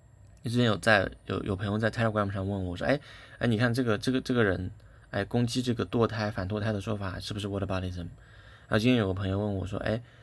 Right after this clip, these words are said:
这个人的这个，呃，在，在，在，在这个，呃，群聊当中说，呃，怎么样，怎么样，哎，这个是不是 whataboutism？”其实我都想说一点，就是不要滥用 whataboutism 这个东西。whataboutism 的意思就是，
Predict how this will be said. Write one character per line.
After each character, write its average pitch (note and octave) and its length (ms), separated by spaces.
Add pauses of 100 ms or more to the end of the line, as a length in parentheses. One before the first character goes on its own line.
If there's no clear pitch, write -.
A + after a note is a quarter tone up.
(180)
这 D3 100
个 A#2+ 160
人 G2 240
的 G#2+ 140
这 G#2 160
个， F#2+ 320 (400)
呃， F#2+ 260
在， G#2 220
在， G#2 220
在， G#2 160
在 G#2 120
这 G2+ 160
个， F#2+ 300 (380)
呃， F#2+ 220
群 G#2+ 180
聊 G2+ 120
当 G2 220
中 G2+ 320
说， G2+ 460 (400)
呃， F#2 260 (300)
怎 G2 120
么 F#2+ 80
样， F#2+ 60
怎 F#2+ 80
么 F#2 40
样， - 80
哎， - 60
这 B2 120
个 G#2+ 80
是 A2+ 120
不 G2+ 60
是 G2+ 60
whataboutism？” F#2+ 560 (680)
其 - 140
实 G#3 100
我 D3 200
都 D3 120
想 B2+ 140
说 B2 200
一 C3 40
点， G#2+ 140
就 G#2 100
是 A2 200 (1000)
不 B2 60
要 D3 120
滥 D3+ 240
用 G#2+ 240 (180)
whataboutism G2 580
这 F#2 60
个 F#2+ 60
东 F#2+ 100
西。 F#2+ 100
whataboutism D3 540
的 A#2+ 100
意 - 20
思 A2+ 120
就 A#2 120
是， A#2 100